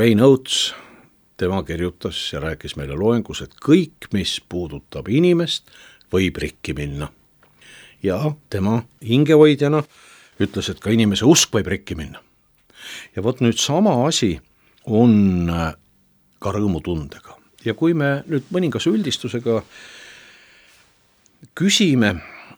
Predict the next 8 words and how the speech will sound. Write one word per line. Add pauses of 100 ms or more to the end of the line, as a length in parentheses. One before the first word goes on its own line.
mis
siis
see
rikkis
rõõm
tähendab
või
mida